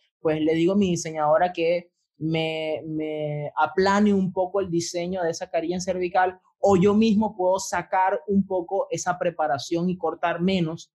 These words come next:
para que el espesor sea cero punto treinta y cinco micras, porque trabajando con cerámicas reforzadas de silicato de litio podemos hacerlo a esos espesores y soporta perfectamente las mordidas. El software nos permite cargar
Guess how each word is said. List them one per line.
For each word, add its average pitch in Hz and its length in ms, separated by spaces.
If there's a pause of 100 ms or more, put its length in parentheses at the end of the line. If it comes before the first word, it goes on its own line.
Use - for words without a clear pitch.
(240)
para 156 200
que - 80
el 151 60
espesor 151 380
sea 160 340
cero 170 320
punto 151 200
treinta 139 220
y 135 40
cinco 147 220
micras, 165 300
porque 139 220
trabajando 143 480
con 160 120
cerámicas 147 440
reforzadas 143 540
de 143 160
silicato 127 440
de 143 120
litio 139 460 (380)
podemos 165 360
hacerlo 160 500
a 143 80
esos 160 240
espesores 143 440
y 170 40
soporta 135 460
perfectamente 131 720
las 120 180
mordidas. 120 560 (380)
El 143 100
software 160 320
nos 180 160
permite 160 480
cargar 151 540